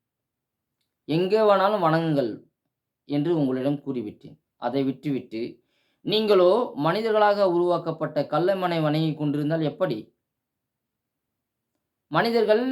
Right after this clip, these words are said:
உருவாக்கினது அவர்கள் வியாபாரத்திற்காக. ஒரு சிலையை செதுக்கிறான் என்றால் அவனுக்கு நீங்கள் பணம் கொடுக்க வேண்டும்.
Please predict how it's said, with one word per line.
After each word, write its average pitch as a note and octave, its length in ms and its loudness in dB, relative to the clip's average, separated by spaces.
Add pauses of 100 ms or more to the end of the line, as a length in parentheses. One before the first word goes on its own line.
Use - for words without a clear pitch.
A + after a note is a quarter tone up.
(120)
உருவாக்கினது F#3 840 0 (220)
அவர்கள் D#3+ 480 0 (160)
வியாபாரத்திற்காக. D3+ 880 0 (580)
ஒரு C3+ 180 -4
சிலையை D#3+ 420 0
செதுக்கிறான் D3 580 0
என்றால் C3 360 -2 (100)
அவனுக்கு C3+ 420 -4
நீங்கள் C#3+ 360 -4
பணம் C3 240 -2
கொடுக்க B2 300 -6
வேண்டும். G#2+ 360 -8